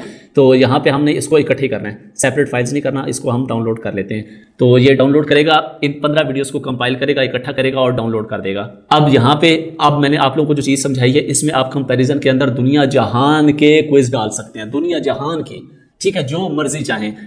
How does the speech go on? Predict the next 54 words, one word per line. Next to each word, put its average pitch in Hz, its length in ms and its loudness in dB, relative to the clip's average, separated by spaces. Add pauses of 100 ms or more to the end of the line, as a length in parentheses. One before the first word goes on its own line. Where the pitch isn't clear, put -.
अब 180 180 -4
देखें 147 260 -4
कि 160 240 -2
एक 175 180 -6
बार 170 140 0
हमने 143 240 -8
वो 151 140 -10
सारा 135 260 -2
सेटअप 131 360 -6
किया, 123 200 -8 (440)
उसके 170 200 0
ऊपर 165 160 2
मैंने 151 160 -2
ये 160 120 0
पन्द्रह 160 280 0
मुल्क 135 220 -4
लगाए 113 260 -2
हैं। 107 380 -10 (160)
भाई 143 140 4
चैट 151 280 2
जीपीटी 151 340 -4
को 156 180 0
मैंने 143 180 0
पन्द्रह 151 240 2
मुल्क 147 160 -2
बताए 131 260 0
थे 123 80 -4
ना, 135 80 -2
आप 123 160 -2
डेढ़ 120 160 0
सौ 151 140 -2
मुल्क 147 160 -2
बता 143 260 0
दें, 127 120 -4 (580)
कितनी 147 240 0
उसने 139 240 -2
डेढ़ 127 180 -2
सौ 143 140 -2
मुल्क 131 180 -4
की 143 120 -10
वीडियोज़ 131 320 -4
जनरेट, 127 260 -4
अ, 117 400 -4
डेटा 135 240 0
जनरेट 131 320 -6
करके 135 220 -6
दे 117 120 -4
देना 113 180 -10
है। 120 180 -16 (360)
और 131 140 0
सारा 143 260 -2
क्या 151 160 -2
हुआ 277 200 -2
है, - 160 -10